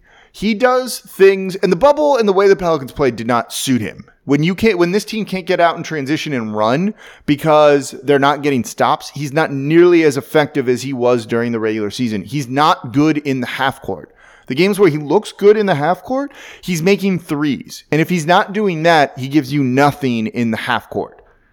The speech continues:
So usually his offense is basically gonna be predicated on, is he hitting four or more threes in a game?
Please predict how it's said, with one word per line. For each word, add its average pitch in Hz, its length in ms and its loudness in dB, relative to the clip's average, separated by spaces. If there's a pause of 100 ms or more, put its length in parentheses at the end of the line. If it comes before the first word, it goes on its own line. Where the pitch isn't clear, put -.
(140)
So 160 320 4
usually 247 560 0
his 180 200 0
offense 190 520 0
is 151 220 -4
basically 156 420 -2
gonna 156 140 0
be 147 140 2
predicated 139 580 0
on, 123 240 2
is 120 160 -4
he 131 120 -4
hitting 127 300 0
four 117 320 0
or 117 60 0
more 110 180 -2
threes 107 360 -6
in 92 60 -10
a 98 40 -8
game? 101 340 -4